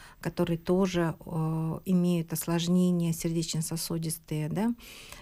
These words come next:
А, это пациенты, имеющие сердечную недостаточность. То есть вот эта вот категория пациентов, которые наиболее уязвима. У этой категории па-, э, пациентов, м, наиболее чаще,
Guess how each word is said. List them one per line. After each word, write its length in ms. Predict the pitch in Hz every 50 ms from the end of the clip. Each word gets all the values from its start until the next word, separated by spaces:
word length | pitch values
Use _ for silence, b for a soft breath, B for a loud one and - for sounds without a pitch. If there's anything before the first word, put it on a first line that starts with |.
| B B -
А, 320 | 170 175 175 175 175 170 -
это 440 | 190 196 190 - - 196 196 196 190 190
пациенты, 680 | - 185 - - - 190 202 214 214 214 - 185 180 170 170
имеющие 480 | - 190 185 190 196 196 185 - 180 180
сердечную 640 | - - 190 - - 202 208 202 - - 202 190 185
недостаточность. 1200 | 180 175 - 160 170 165 - - 165 160 165 - 160 - - - - 151 - 156 - - - B B B B -
То 60 | 202
есть 140 | 208 - -
вот 140 | 202 208
эта 160 | 220 214 - 190
вот 160 | 185 190 185
категория 560 | - - 190 - 180 196 196 202 202 196 185
пациентов, 580 | 175 - - - - - 254 294 302 - 190 -
которые 380 | - - - - 220 226 226 214
наиболее 640 | 185 175 170 165 170 175 185 208 214 202 190 180 -
уязвима. 760 | - 190 175 185 180 180 180 175 202 208 196 175 151 127 147 B B B B B B B -
У 100 | - 185
этой 200 | 220 240 - 226
категории 480 | - 202 190 - 196 190 214 214 208 202
па-, 140 | - -
э, 460 | 185 190 185 - - 175 180 180 175 175 -
пациентов, 640 | - - - - 196 214 240 240 233 - 180 185 - - - - _ -
м, 380 | 214 - 180 175 170 165 185 - -
наиболее 560 | 185 185 196 208 196 190 208 208 190 185 170
чаще, 640 | 175 - - 196 185 185 - - - - 156 - 160